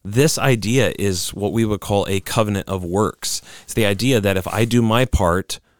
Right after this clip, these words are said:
and if I fulfill the condition, God will fulfill his part. And we naturally, as sinners,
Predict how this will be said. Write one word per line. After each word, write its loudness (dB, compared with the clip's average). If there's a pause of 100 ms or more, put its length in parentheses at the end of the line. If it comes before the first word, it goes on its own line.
(120)
and -6
if -4
I 4
fulfill 0
the -2
condition, -4 (340)
God 0
will -2
fulfill -2
his -2
part. -10 (640)
And 0 (380)
we -2
naturally, 0
as -4
sinners, -2